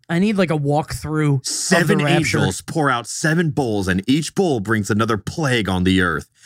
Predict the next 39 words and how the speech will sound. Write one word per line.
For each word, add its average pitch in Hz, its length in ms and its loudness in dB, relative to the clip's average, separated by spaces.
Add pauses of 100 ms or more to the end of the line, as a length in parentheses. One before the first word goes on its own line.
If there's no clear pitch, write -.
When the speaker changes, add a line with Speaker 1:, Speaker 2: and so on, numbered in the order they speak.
(100)
Speaker 2:
So, - 140 0
you 220 140 0
know, 143 80 2
you 131 160 -2
get 151 220 -2
that 143 200 0
line, 107 200 -2
and 113 40 -2
you're 117 100 0
like, 113 220 -2 (220)
"covid 196 380 0
nineteen? 175 640 0
Uh-oh. 123 720 -2 (100)
Speaker 1:
Yeah, 180 300 2
Speaker 2:
We 180 40 2
got 180 220 2
six 220 360 -2
more 220 120 0
Speaker 1:
earthquakes? 202 340 0
Speaker 2:
coming 175 220 -2
our 151 200 0
ways. 113 460 -2 (260)
Seven 190 380 0
angels 156 360 0
blow 143 200 0
seven 151 420 -2
trumpets, 127 400 -4
and 135 120 2
each 190 160 -2
trumpet 156 360 -2
blast 175 360 0
brings 165 220 0
a 127 60 0
plague 170 380 -2
on 143 140 -4
the - 100 -10
earth." - 340 -8
Come 262 320 0
on. 104 540 0